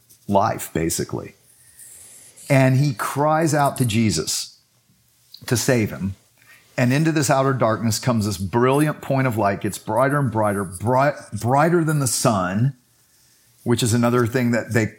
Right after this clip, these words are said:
they commonly say, but not hard to look at. Arms reach out, pick him up, hold him like a baby, like, like, like you would your, your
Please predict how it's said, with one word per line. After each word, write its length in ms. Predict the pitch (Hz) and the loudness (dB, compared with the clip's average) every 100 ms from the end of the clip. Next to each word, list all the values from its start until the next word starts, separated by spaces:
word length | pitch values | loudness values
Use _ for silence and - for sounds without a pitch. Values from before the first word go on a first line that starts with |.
| - | -8
they 100 | 110 | -6
commonly 520 | 104 - 120 123 127 123 | -4 0 2 2 0 -2
say, 500 | - 110 101 104 110 | 0 0 0 -2 -4
but 140 | 104 | -4
not 220 | 117 117 131 | 0 0 2
hard 220 | 135 135 | 2 2
to 60 | 139 | 0
look 300 | 113 104 104 | 0 -2 -2
at. 340 | 95 101 - - - - | 0 0 -4 -14 -18 -2
Arms 400 | 117 131 143 120 | 2 4 2 0
reach 240 | 135 123 123 | -2 -2 0
out, 380 | 101 95 - | 2 0 -2
pick 260 | - 160 160 | -2 0 0
him 160 | 156 127 | 0 2
up, 420 | 110 107 - _ _ _ _ - | 0 -2 -6 _ _ _ _ -18
hold 420 | - 185 190 180 | -4 2 2 2
him 380 | 120 107 117 - - - _ _ _ _ _ _ _ _ | 0 0 -2 -6 -20 -20 _ _ _ _ _ _ _ _
like 240 | - 151 151 | -2 0 0
a 80 | |
baby, 560 | 139 160 202 156 - - - - - - _ _ _ - | 2 2 2 -2 -8 -14 -20 -20 -20 -20 _ _ _ -2
like, 280 | 151 151 | 0 0
like, 260 | 147 156 - | 0 0 0
like 220 | 147 160 | 0 0
you 80 | 160 | 2
would 220 | 151 170 | 4 2
your, 300 | 143 135 113 | 2 0 -2
your 180 | 120 123 | -4 -6